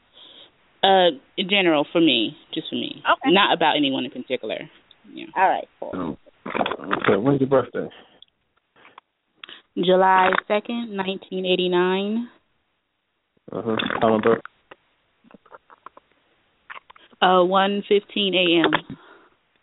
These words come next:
Speaker 3: What city?
Speaker 1: Trenton,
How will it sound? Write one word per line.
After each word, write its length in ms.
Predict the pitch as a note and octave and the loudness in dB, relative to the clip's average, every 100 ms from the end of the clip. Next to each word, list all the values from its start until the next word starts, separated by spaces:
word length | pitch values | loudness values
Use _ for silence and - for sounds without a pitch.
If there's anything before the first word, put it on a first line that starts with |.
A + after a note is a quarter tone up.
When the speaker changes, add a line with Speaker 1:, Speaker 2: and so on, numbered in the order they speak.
| _ _ _ _ _ _ _ _ _ | _ _ _ _ _ _ _ _ _
Speaker 3:
What 180 | A2 A2 | -4 -2
city? 180 | G#2 F#2+ - _ _ _ _ _ _ _ _ _ - - - - - - - - - _ _ - | -4 -4 -8 _ _ _ _ _ _ _ _ _ -2 0 0 -2 -4 -4 -4 -6 -10 _ _ -10
Speaker 1:
Trenton, 420 | G#3 F#3 G3 F#3+ | -8 -6 -8 -10